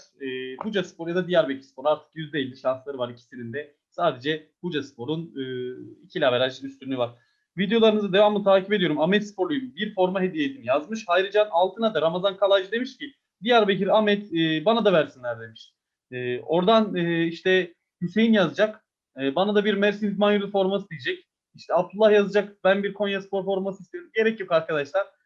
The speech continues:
E, elimize ulaştığı takdirde biz çekilişlerle vermeye çalışıyoruz. E, iyi yayınlar, e, Veysi Bey.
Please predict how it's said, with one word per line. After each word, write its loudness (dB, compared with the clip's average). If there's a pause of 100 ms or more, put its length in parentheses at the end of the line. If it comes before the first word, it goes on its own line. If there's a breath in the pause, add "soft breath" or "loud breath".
(140)
E, -14
elimize -4
ulaştığı 2
takdirde -4 (140)
biz -12
çekilişlerle -2
vermeye 0
çalışıyoruz. -6 (880)
E, -4 (920)
iyi 0
yayınlar, 0
e, -2
Veysi -2
Bey. 0